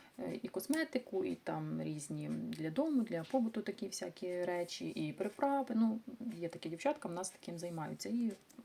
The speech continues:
цього разу була, е, збір у них також на косметику. І вони ви-, виставили продукти, які вони будуть, е, замовляти.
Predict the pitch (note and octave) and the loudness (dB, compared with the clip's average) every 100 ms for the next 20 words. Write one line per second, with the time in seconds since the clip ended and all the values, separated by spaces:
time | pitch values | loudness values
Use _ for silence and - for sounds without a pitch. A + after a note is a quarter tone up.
0 | - D#3+ F3 F#3 E3+ E3 E3 E3 D#3+ - | -8 -6 -2 0 0 -2 -2 -2 -2 -4
1 | - - - - - - A3+ - E3 D#3+ | -14 -18 -20 -20 -20 -10 -8 -6 -6 -2
2 | E3+ D#3+ E3 - E3+ E3 - D#3 D3+ - | -2 0 -2 -4 -6 -6 -6 -6 -6 -6
3 | - D#4 F#4 - C#4+ C#4+ - - - - | -2 -2 0 0 2 2 0 -20 -20 -20
4 | - - - - - _ - - - A#3 | -20 -20 -20 -20 -20 _ -20 -8 -4 2
5 | G#3+ A#3+ A3+ - - F3 E3+ D#3+ D#3+ D#3 | 6 6 4 -2 -4 -2 -2 0 -2 -2
6 | E3+ E3 F3+ - D#3+ D#3+ D#3+ D#3+ - G#3+ | -4 2 2 2 0 2 2 0 -2 -4
7 | F4 - C#4 B3+ - B3 A3+ A3 A3 G#3+ | -4 0 2 2 0 4 6 6 4 0
8 | - - - - - - - A3+ F#3+ F#3+ | -4 -10 -14 -18 -20 -20 -12 -6 -2 -2
9 | F#3+ F#3 F#3 G#3 G#3 G3+ F#3+ F#3 F3 G3+ | -2 -4 -6 -2 0 2 2 0 -2 -8